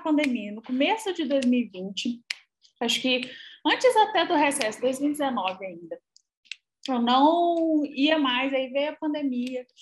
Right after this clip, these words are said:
aí piorou tudo, é, várias suspensões de prazos, várias co-, questões. A comarca que eu mais tinha processo não tinha digitalização, a gente tava conversando sobre isso.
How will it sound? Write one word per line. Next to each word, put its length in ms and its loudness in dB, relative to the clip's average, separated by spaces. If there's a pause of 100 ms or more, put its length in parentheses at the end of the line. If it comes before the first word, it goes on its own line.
(300)
aí 200 -4 (360)
piorou 580 6
tudo, 500 -2 (400)
é, 560 -2 (580)
várias 760 6
suspensões 560 -6
de 140 -10
prazos, 680 -6
várias 920 6
co-, 340 -8
questões. 840 4 (420)
A 60 -16
comarca 500 0
que 160 0
eu 80 4
mais 400 2
tinha 300 0
processo 600 -6 (480)
não 280 -2
tinha 500 4
digitalização, 920 -4
a 80 -4
gente 200 -10
tava 220 -4
conversando 480 -8
sobre 360 -8
isso. 260 -8